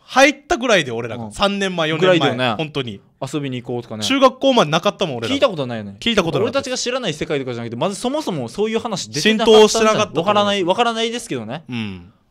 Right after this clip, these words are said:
Speaker 2: あった、そういうの。なんか浸透してた。
Speaker 1: 浸透はしてないけど、
Speaker 2: うん。
Speaker 1: 小学校の時に、
Speaker 2: うん。
Speaker 1: 小五かな？小学校五年ぐらいの時に、
Speaker 2: うん。
Speaker 1: 家には来よったやつさ。
Speaker 2: あ、小学生が？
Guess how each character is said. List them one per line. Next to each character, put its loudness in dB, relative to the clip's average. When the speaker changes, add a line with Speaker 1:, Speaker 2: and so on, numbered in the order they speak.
Speaker 2:
あ -2
っ -4
た、 -10
そ -4
う -4
い -6
う -8
の。 -10
な -10
ん -12
か -12
浸 -8
透 -6
し -14
て -8
た。 -8
Speaker 1:
浸 -2
透 6
は 4
し -4
て 2
な 4
い 4
け 0
ど、 0
Speaker 2:
う -20
ん。 -20
Speaker 1:
小 2
学 2
校 2
の -2
時 -4
に、 -6
Speaker 2:
う -10
ん。 -10
Speaker 1:
小 4
五 0
か 2
な？ -6
小 -2
学 -2
校 -8
五 -2
年 -4
ぐ -4
ら -4
い -6
の -14
時 -12
に、 -8
Speaker 2:
う -4
ん。 -2
Speaker 1:
家 4
に 0
は -2
来 -4
よ -2
っ -18
た -10
や -10
つ -18
さ。 -20
Speaker 2:
あ、 -4
小 -4
学 -2
生 -8
が？ -6